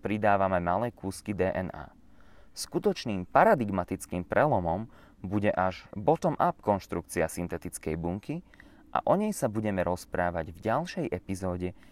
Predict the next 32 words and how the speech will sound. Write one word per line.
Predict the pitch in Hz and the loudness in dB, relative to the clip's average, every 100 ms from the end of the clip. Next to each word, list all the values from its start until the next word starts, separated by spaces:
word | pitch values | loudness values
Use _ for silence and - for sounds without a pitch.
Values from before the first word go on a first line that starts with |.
| - - | -8 0
Pravidelnej | 87 85 92 92 95 95 | 0 2 2 2 2 -2
dávky. | 87 71 50 - - - - - - - - - - - - - | -2 -4 -6 -14 -20 -20 -20 -20 -20 -20 -20 -20 -20 -20 -20 2
A | - - 107 | 4 6 4
aké | 117 | 2
sú | 101 - 95 92 | 0 -2 -6 -2
tri | 98 | -2
hlavné | 101 90 98 107 95 | 0 2 2 2 0
veci, | 90 - 92 - - - - | 0 -2 -8 -8 -20 -20 -6
ktoré | - 98 92 | 2 2 2
by | 92 | 0
sme | 98 92 | -2 -2
si | 98 | -2
mali | 98 92 90 | 0 0 0
z | - | 0
tejto | 90 98 | 0 0
pravidelnej | - 87 92 92 98 95 | 0 2 2 2 2 2
dávky | 92 85 87 - | 2 2 2 0
zapamätať? | 87 - 110 127 143 160 165 - - - - - - - - _ - | -6 0 2 2 0 -4 -6 -10 -20 -20 -20 -20 -20 -20 -20 _ 0
Po | 95 | 2
prvé, | - 90 80 120 185 - - - - - | 2 2 2 0 -4 -14 -20 -20 -20 -4
top-down | 185 180 180 127 | 0 4 6 6
prístup | - 101 98 107 | 4 2 2 -2
ku | - | -2
konštrukcii | 101 101 104 101 95 - 95 | 2 2 2 0 0 0 -2
syntetických | - 107 101 98 104 - 98 90 | 0 0 0 0 -2 -2 -6 -2
buniek | 92 101 123 - - - - | -2 -2 -4 -6 -16 -20 2
sa | 107 | 4
zaoberá | 98 95 95 95 90 85 | 8 8 8 6 6 4
analýzou | 98 139 160 147 113 110 104 | 0 0 0 0 2 0 0
a | - 92 | 0 0
výrobou | 98 113 98 92 87 | 2 2 2 2 2
génov | 95 92 92 92 | 2 2 0 -2